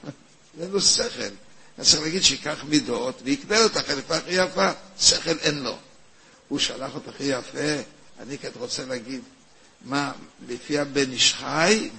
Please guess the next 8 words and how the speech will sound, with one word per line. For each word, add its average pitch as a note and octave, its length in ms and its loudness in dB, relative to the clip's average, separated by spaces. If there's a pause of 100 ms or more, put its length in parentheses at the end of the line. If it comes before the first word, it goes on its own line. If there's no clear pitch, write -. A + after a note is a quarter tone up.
ודאי E3+ 460 4
לא D#3 260 2
טוב. A#2 200 -8 (600)
לומדים C3+ 260 0
את D#3 40 0
זה C#3+ 140 2
בית C#3 220 0
המקדש. C3 680 -2